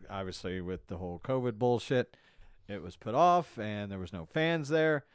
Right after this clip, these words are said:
And Dustin Johnson just basically ran away with it. I mean, it was shades of Tiger back in ninety-six, seven, somewhere in there where he just kinda, that was when he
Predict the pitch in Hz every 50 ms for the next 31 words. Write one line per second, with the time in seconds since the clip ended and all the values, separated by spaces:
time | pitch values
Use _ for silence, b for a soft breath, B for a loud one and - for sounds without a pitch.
0 | b b b b b b 113 110 110 107 107 104 101 101 101 95 - 113 104 113
1 | 143 160 156 - 185 170 147 123 110 131 123 127 131 120 - - 127 120 127 127
2 | 123 117 110 _ - 110 101 - - _ 101 101 - _ 120 113 120 120 - 135
3 | 110 - 113 107 95 85 87 92 95 98 95 90 90 92 87 85 82 76 73 73
4 | - _ _ - 101 95 95 95 92 104 110 87 101 107 104 98 90 87 - -
5 | - - - - - - 135 123 123 127 123 120 107 104 117 110 104 98 90 -
6 | - - - 117 117 120 117 107 104 98 98 92 90 104 101 104 101 - - 107
7 | 101 98 95 92 95 98 95 95 95 98 101 104 107 107 107 107 104 101 107 104
8 | 101 101 101 101 98 98 98 95 98 95 95 95 95 92 - _ _ _ _ _
9 | _ _ _ _ _ _ _ _ _ _ _ _ _ _ _ _ _ _ _ _
10 | _ _ _ _ _ _ _ _ _ - - - - - 120 127 147 - _ -
11 | - - - - - - - - - - - - - 110 117 123 131 127 131 131
12 | 131 135 - - 110 110 110 110 110 107 107 107 110 107 104 101 101 104 98 98
13 | 98 98 98 92 92 90 90 104 - _ 110 98 92 87 95 95 - - - 107
14 | 98 98 92 90 95 101 98 90 92 92 101 95 92 92 90